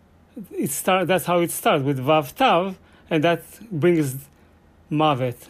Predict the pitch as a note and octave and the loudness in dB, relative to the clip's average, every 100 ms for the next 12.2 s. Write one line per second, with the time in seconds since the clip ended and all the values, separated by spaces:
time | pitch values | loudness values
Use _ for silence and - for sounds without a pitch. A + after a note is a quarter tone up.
0 | - E3 D#3 F3+ F3 C3+ E3 E3 D#3 C#3+ | -10 -2 0 0 -2 0 0 0 -4 -10
1 | - _ _ _ - D3+ D3+ - - - | -18 _ _ _ -4 -4 -4 -14 -20 -20
2 | _ - - D#3+ C3 D#3 D3+ E3 D3 - | _ -20 -6 -4 -2 -2 0 0 0 0
3 | G#3+ G3 F3+ E3+ F3 E3 F#3+ A3 E3+ C#3 | 0 0 0 0 0 0 2 2 0 0
4 | D3+ D3 D3 - _ _ _ - E3+ C#3+ | 0 0 -2 -6 _ _ _ -2 0 0
5 | - A3 F#3+ D3 - G#3+ F#3+ E3+ D3+ D#3+ | -2 -2 -2 -2 0 0 2 2 2 2
6 | D#3 D#3+ G#3 G3 E3+ E3+ D#3+ E3+ E3+ F#3 | 2 2 2 2 0 0 2 2 0 -2
7 | E3 F#3 E3+ D#3 E3 F#3 F3+ D#3+ - - | 0 0 0 0 2 2 2 0 -4 -20
8 | - - - - - - G#3+ F#3 F3+ D3 | -20 -20 -6 -2 -2 0 2 4 2 0
9 | C#3+ D#3+ D#3 D3+ D3 C#3+ E3 F#3+ F3+ - | 0 2 2 0 -2 0 2 0 -4 -6
10 | D#3+ D#3 C3+ G3 G3+ - - - - - | -2 -2 2 2 2 -4 -20 -20 -20 -10
11 | D#3+ - F3 C#3+ F#3 E3+ D#3+ D#3 C#3+ G#3 | -8 -2 -2 -2 -2 0 0 0 0 0
12 | D3+ | 0